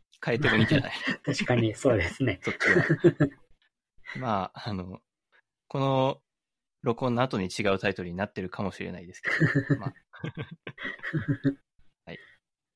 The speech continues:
Speaker 1: そうっすね。いや、まあ、そんなこんなで。はい。ぜひ、えーっと、主に数学、物理に関心ある方、むぐむぐ勉強会や、えー、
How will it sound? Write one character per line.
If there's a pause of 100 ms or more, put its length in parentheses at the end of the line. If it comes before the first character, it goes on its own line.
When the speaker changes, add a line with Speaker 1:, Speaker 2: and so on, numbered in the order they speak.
(1400)
Speaker 1:
そ
う
っ
す
ね。 (1900)
い
や、
ま
あ、
そ
ん
な
こ
ん
な
で。 (800)
は
い。
ぜ
ひ、
え
ー
っ (180)
と、 (580)
主
に
数
学、
物
理
に
関
心
あ
る
方、
む
ぐ
む
ぐ
勉
強
会
や、 (240)
え
ー、